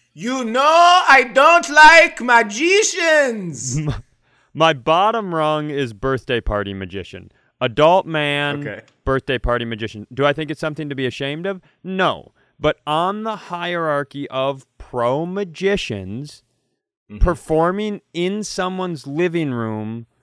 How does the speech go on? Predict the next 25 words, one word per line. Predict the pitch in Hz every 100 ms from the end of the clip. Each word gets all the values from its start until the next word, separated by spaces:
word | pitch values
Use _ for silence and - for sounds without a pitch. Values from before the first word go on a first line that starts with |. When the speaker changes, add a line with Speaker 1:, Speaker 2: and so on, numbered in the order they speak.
| _
Speaker 2:
for | - - 160 175
their | 170 175
child | - - 139 143 151 156
and | 127 135
their | 123
children's | - - 135 131 131 120 -
friend, | - 120 113 127 160 135
their | 117
child's | - 127 123 117
friends, | - 117 131 175 185 _ _ _
I | 139
think | 139 185 180
that | 170
has | 147 143
to | 139
be | 127
Speaker 1:
Yeah. | 123
Speaker 2:
the |
bottom | 107 104 107 101
of |
the | 98
rung | 90 87 87
for | 80 92
me. | 95 _ _ _ _ _ _
Above | 160 170 135 110 165 190 202 147 110 _ _